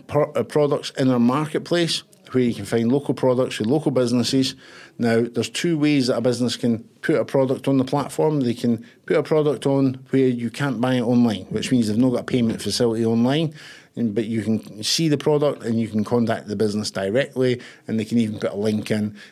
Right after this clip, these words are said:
if they do have an online shop somewhere else.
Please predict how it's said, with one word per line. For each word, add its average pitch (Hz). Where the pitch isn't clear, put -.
if 110
they 110
do 101
have 98
an 110
online 101
shop -
somewhere 101
else. 151